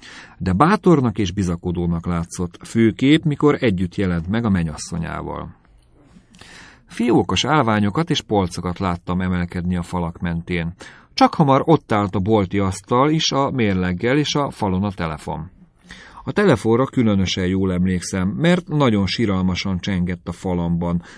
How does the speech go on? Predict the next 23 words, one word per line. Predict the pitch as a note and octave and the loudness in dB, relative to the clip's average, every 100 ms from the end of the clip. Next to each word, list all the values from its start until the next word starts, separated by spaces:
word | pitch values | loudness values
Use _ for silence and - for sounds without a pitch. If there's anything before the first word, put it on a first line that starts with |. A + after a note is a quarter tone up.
| - | -12
de | - G#3+ G3 | 2 4 4
panaszkodni | C3+ A2+ G2 - A2 A2 | 2 2 0 -2 -2 0
nem | G2 | 0
akartam, | F2+ F2 F#2 F2 A#2+ C3+ | 0 -2 -6 -2 -2 -2
amennyiben | C3 B2 B2 A#2+ A#2+ | 0 0 2 0 0
általában | B2 F#2 F2+ F#2+ F#2+ G#2+ G#2+ | 0 -2 -2 -2 0 -2 -2
kezdek | G2 F#2+ F2+ F2 | -2 -2 -2 -6
leszokni | F#2+ F2 E2 F#2+ | -4 -6 -8 -6
a | F2+ | -6
panaszkodásról. | F2 E2 D2+ - D#2+ D#2 D#2 - D#2 D#2+ - _ _ - - - - _ - | -6 -8 -8 -10 -10 -10 -8 -8 -8 -10 -12 _ _ -20 -20 -20 -20 _ -2
Majd | B2+ A#2+ - | 2 2 4
épült | A#3+ B3+ - G2+ F2+ | 2 2 2 0 2
valami | C#3 C3 G2 A2+ | 2 4 4 2
odabent | C#3 A2 F#2+ F#2 F2 F2+ | 2 0 0 0 -2 -2
a | |
boltban, | F2 B2 G#2+ F2+ G#2 C3+ E3 | 2 4 4 2 2 2 4
egy | D3+ C#3+ | 2 2
árkádos | D#3 C3 G2+ F#2+ F#2 A#2 B2+ | 2 2 2 -2 0 0 -2
csonkasarok | - A2 F#2+ F2 - F#2 F2 | 0 0 0 -4 -4 -2 -2
részlet, | - F#2+ F2 C3 D3+ - | -2 -4 -2 -2 -4 -2
amely | D3+ D3+ D3+ C#3 | 0 2 2 0
színházra | - D3+ A2 F2+ F#2+ F2 F#2+ | 2 4 4 2 -2 -2 -4
emlékeztetett, | F#2+ F#2+ F#2 F2+ - G2+ C3 C#3 - | 0 0 0 -4 -4 -4 -2 -4 -8